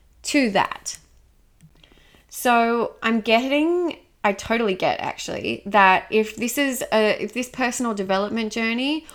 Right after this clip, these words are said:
or say you are only now becoming aware that you're experiencing anxiety at a really, um, exponential rate, or, you know, that you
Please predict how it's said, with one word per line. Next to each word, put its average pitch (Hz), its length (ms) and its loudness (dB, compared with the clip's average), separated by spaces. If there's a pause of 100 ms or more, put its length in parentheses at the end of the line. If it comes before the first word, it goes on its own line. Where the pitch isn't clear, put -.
(140)
or 220 220 2
say 208 320 2
you 202 520 0
are 190 540 4
only 208 360 2
now 196 300 2
becoming 233 400 -2
aware 208 440 2
that 208 160 -2
you're 208 160 0
experiencing 185 960 -4
anxiety 185 640 0
at 196 100 -2
a 190 60 -2
really, 185 600 -2 (800)
um, 180 320 0
exponential 190 800 -4
rate, 196 480 -2 (880)
or, 185 480 4 (400)
you 240 140 -2
know, 196 240 0
that 196 240 0
you 202 640 0